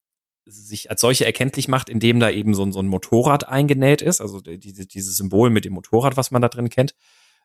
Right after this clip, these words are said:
ähm, das, das darauf hinweist, ja, ja, das ist Motorradschutzbekleidung. Ähm,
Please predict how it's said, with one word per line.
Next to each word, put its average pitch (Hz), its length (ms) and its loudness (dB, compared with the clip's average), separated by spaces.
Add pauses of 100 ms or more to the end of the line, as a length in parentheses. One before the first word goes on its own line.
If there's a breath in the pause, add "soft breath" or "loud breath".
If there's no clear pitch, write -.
(120)
ähm, 101 460 2
das, - 240 0
das - 200 -2
darauf 98 220 -2
hinweist, 110 300 0
ja, 104 80 -10
ja, 104 120 0
das 98 180 -2
ist - 120 -4
Motorradschutzbekleidung. 127 1120 0 (560)
Ähm, 104 460 4